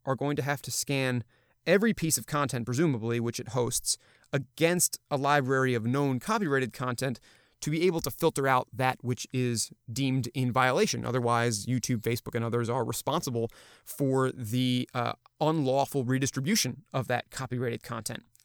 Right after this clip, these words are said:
So this has many people up in arms, not only, uh, from the perspective of implicit censorship involved in that process,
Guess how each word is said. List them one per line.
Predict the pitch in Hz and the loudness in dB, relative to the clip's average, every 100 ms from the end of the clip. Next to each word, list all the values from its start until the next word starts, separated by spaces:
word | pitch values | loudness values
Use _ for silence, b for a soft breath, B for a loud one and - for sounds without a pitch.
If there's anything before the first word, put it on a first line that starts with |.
| b b b b b | b b b b b
So | - 156 | -8 -2
this | 220 - | 2 2
has | 220 | 4
many | 151 160 180 151 - _ _ | 4 4 2 -2 -6 _ _
people | - 160 139 147 | -2 0 0 0
up | 139 | 2
in | |
arms, | 139 135 120 | 4 4 2
not | 123 135 | 2 4
only, | 147 180 139 123 104 _ - | 4 4 2 2 -2 _ -8
uh, | 113 107 104 | -6 -6 -6
from | - 139 | -2 0
the | 123 | 0
perspective | - - 139 - 135 | -2 0 0 0 -2
of | 113 120 - | 0 -2 -4
implicit | 127 - 151 - - | -6 0 0 0 0
censorship | 143 151 143 - 131 | 0 0 0 0 -2
involved | 123 123 120 139 165 165 | -2 -2 2 2 2 0
in | 151 170 | -2 0
that | 180 | 0
process, | - 175 180 185 202 | 0 0 0 -2 -4